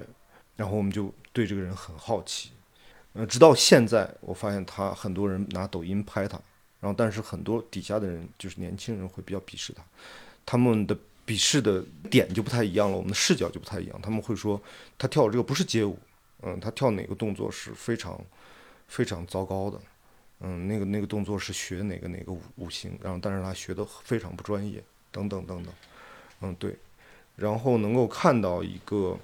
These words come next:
由于这种视角的变化，然后那种感觉不太一样。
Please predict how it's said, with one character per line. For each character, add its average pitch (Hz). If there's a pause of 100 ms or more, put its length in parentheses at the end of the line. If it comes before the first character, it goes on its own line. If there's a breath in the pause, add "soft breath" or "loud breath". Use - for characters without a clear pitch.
(520 soft breath)
由 117
于 139
这 135
种 104
视 -
角 98
的 -
变 95
化， 87 (720)
然 90
后 90 (320)
那 107
种 92
感 92
觉 90
不 90
太 92
一 90
样。 90